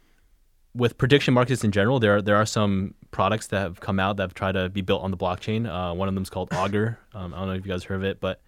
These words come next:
yeah, it's, it's the same idea. It's, it's built on blockchain. And, and the main benefit there,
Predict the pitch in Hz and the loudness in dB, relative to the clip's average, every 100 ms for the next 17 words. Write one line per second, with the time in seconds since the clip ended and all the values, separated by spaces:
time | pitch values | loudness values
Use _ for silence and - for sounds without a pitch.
0 | _ _ _ _ _ _ 131 143 104 - | _ _ _ _ _ _ 2 4 4 0
1 | - 110 - 110 131 123 107 98 104 156 | -4 -6 -4 0 4 4 4 4 2 0
2 | 135 98 95 101 - 113 104 101 95 90 | -4 -8 -6 -8 -2 0 0 0 0 -2
3 | - 120 127 - _ _ _ _ _ 120 | 0 -2 -2 -6 _ _ _ _ _ -2
4 | 117 120 120 120 117 131 160 180 117 139 | 0 0 0 0 2 2 4 4 4 2
5 | 135 107 92 98 107 151 | 2 -2 0 2 4 2